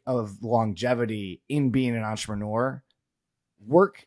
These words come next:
to train yourself not to have the emotional highs and lows so that you can play the game longer without this eroding your capacity to do so. I think that's, for me,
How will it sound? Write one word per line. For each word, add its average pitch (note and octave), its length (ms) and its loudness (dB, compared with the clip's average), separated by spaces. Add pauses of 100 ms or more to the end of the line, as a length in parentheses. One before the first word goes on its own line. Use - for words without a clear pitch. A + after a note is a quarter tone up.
to C#3 300 2
train D3 400 4
yourself A#2 440 4
not A#2 300 2
to A#2+ 80 -2
have A2+ 240 2
the A2+ 80 0
emotional A2 460 -2
highs G#2+ 300 -2
and G2+ 100 -6
lows B2 440 2 (140)
so - 160 6
that D#3 80 4
you E3 100 2
can C3 200 2
play D3 300 6
the B2+ 100 4
game A#2+ 300 2
longer G2+ 640 0 (400)
without C3 360 6
this B2+ 320 6
eroding A#2+ 800 8 (320)
your A#2 600 4
capacity A2 760 -2
to G2 100 -4
do G2 200 -6
so. D#2 240 -6
I G#2+ 120 -2
think B2+ 200 -2
that's, A2+ 340 -2 (840)
for C#3 160 6
me, C#3 380 4